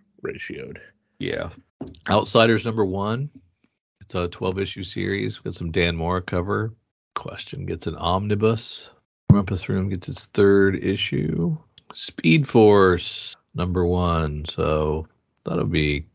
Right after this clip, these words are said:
Speaker 2: kind of interesting. Guess all the speedsters could be in that one.
Speaker 1: Anybody with the ability, I'm guessing.
Speaker 2: Yeah.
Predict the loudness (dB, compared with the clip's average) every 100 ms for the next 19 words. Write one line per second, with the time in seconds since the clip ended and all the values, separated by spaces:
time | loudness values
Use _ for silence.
0 | _ _ _ -10 -2 0 0 -2 -2 -4
1 | -6 -4 -4 -6 _ _ _ -8 -4 0
2 | 2 4 2 2 2 2 0 2 2 -2
3 | -12 -18 _ -6 -2 0 2 2 0 0
4 | 0 -4 _ _ -14 -2 0 4 4 4
5 | 2 -2 -4 -14 -4 -2 0 -2 -4 -6
6 | -8 -10 -16 -14 -14 -14 -14 -16 -18 _
7 | _ -4 -2 -2 -4